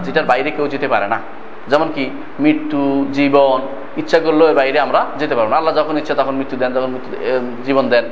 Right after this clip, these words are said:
আবার যখন বৃষ্টি দেন, যখন ইচ্ছা তখন রোদ দেন,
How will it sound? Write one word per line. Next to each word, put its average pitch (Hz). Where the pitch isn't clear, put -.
আবার 127
যখন 135
বৃষ্টি 135
দেন, 123
যখন 120
ইচ্ছা 127
তখন 123
রোদ 139
দেন, 117